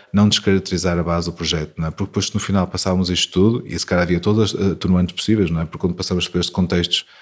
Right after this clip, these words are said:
que acabei de falar que são atípicos, não é? Havia todas as discussões e mais algumas, porventura, para nós mudarmos muitos dos, dos pressupostos do projeto, mas tentámos ao máximo manter isso, por um lado, pronto, e o desafio tem sido, é,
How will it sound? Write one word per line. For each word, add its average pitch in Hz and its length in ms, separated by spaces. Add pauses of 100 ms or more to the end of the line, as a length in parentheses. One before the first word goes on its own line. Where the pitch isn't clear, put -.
(120)
que 95 80
acabei 90 240
de - 40
falar 85 280
que - 80
são 90 120
atípicos, 85 520
não 82 120
é? 92 120 (500)
Havia 87 240
todas 92 220
as 92 80
discussões 92 420
e - 20
mais 95 180
algumas, 95 300
porventura, 104 420
para 113 120
nós 107 180
mudarmos 107 300
muitos 117 320
dos, - 120
dos 92 140
pressupostos - 680
do 85 380
projeto, 104 420
mas 98 120
tentámos 120 420
ao 120 80
máximo 120 400
manter 123 460
isso, 151 320
por 117 140
um 117 80
lado, 120 300 (560)
pronto, - 240
e 104 60
o 98 80
desafio 101 480
tem 110 160
sido, 117 340
é, 123 240